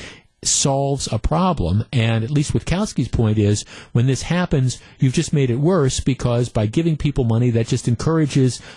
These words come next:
those people to continue begging and more people to come and beg as well.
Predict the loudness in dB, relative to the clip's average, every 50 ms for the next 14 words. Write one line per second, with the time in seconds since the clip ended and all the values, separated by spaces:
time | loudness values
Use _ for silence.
0 | -4 0 0 0 0 0 -2 -2 -2 0 0 -2 0 -2 -2 0 0 2 2 2
1 | 2 2 0 0 0 0 0 0 0 0 0 0 2 2 0 0 0 -2 0 0
2 | 0 -2 -2 -2 -2 -2 0 0 -2 0 0 -2 0 0 -2 -2 0 0 0 0
3 | 0 -2 -4